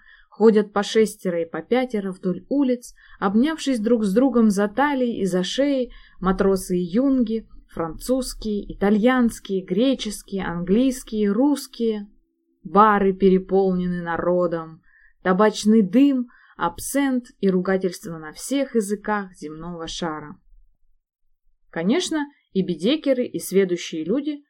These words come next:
нас предупреждали о том, что в порт опасно ходить даже днём. Поэтому вполне понятно, что мы отправились туда ночью.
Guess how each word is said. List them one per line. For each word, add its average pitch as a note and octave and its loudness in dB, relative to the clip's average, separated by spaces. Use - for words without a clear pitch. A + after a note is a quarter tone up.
нас F#3 -4
предупреждали G#3+ -4
о D#3 -8
том, D#4+ -6
что - -6
в F3+ -10
порт E4 -4
опасно B3+ -2
ходить G#3 -6
даже F3+ -4
днём. D#3+ -16
Поэтому E4 0
вполне C#4 0
понятно, C4 -2
что G#3+ 0
мы D4 4
отправились A#3 0
туда F#3+ 0
ночью. G#3+ 0